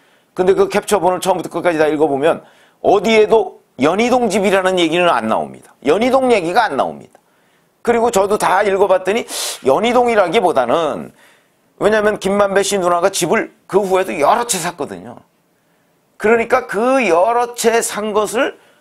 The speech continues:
어떻게 차명으로, 그러니까 누나 이름으로 해주느냐,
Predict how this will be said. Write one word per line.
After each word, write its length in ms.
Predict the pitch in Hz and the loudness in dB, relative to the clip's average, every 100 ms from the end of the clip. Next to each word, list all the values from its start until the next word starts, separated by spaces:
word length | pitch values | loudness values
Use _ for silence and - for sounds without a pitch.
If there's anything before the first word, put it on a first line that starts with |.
| _ | _
어떻게 720 | - 190 - - 233 - 240 | -2 0 0 -2 -2 0 0
차명으로, 640 | 233 - 240 240 190 131 - _ | 0 -2 0 2 2 -2 -4 _
그러니까 260 | - 208 147 | -2 -2 2
누나 280 | 180 214 202 | 2 2 2
이름으로 640 | 196 185 180 185 247 - _ _ _ 220 | 2 2 2 2 0 -4 _ _ _ -4
해주느냐, 720 | 269 254 240 202 208 117 | -2 2 2 4 2 0